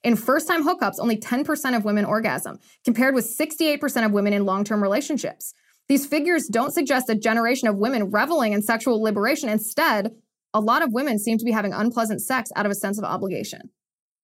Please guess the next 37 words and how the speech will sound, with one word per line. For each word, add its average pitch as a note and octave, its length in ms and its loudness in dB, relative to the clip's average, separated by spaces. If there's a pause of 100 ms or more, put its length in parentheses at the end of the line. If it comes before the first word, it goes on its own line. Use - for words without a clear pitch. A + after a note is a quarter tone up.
(800)
And A3 160 2
what A3 80 2
did C4+ 120 0
these D4+ 180 -2
girls G3+ 420 0 (100)
from G#3 380 0 (160)
the - 80 2
Playboy G#3 340 0
Mansion G3+ 320 -2
say? G3+ 360 -4 (1080)
They A3 80 0
said G3+ 300 0
they G3+ 100 0
felt G#3 240 -2
obligated. G3 600 -6 (200)
They G#3+ 100 0
felt G3+ 260 -2
coerced. G#3 480 -2
They G3 120 0
felt G3 240 -2
pressured. G3 400 -4
They G3+ 100 -2
didn't A#3+ 220 -2
want C4 280 -4
to. A3 260 0 (360)
It G#3+ 240 -2
di-, A3 100 2
it A3+ 220 0
wasn't B3+ 340 0
good C4 160 2
for A#3 120 -2
them. F#3+ 260 -2
It G3+ 140 -2
made G#3 160 0
them C4 140 -2
feel D4+ 160 0
gross. A3+ 520 0